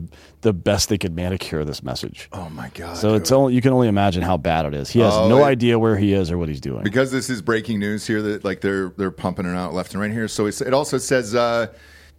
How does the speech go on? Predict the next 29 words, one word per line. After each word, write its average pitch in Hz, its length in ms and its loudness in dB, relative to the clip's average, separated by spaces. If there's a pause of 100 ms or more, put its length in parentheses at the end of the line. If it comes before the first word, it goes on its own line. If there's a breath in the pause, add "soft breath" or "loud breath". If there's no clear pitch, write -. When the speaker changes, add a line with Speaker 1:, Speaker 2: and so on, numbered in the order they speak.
(760)
Speaker 2:
uh, 113 240 -4
when 120 180 -4
he 131 160 -2
was 127 240 -4
vice 143 380 -2
president, 147 880 -2
uh, 117 1400 -4
he 117 100 -8
couldn't 120 320 -4
remember, 147 640 0
and 139 120 -2
he 135 60 0
left 143 500 -2
Afghanistan 143 760 -2
files 98 720 -2
next 107 280 -4
to 101 120 -4
a 85 40 -4
dog 120 540 -2
bed 67 360 -8 (580)
in 92 120 -4
his 98 320 -6
garage. 87 840 -4
Speaker 1:
Well, 139 260 6
the 127 140 0
dog 131 280 4
ate 123 120 4
his 117 140 0
homework. 113 420 -2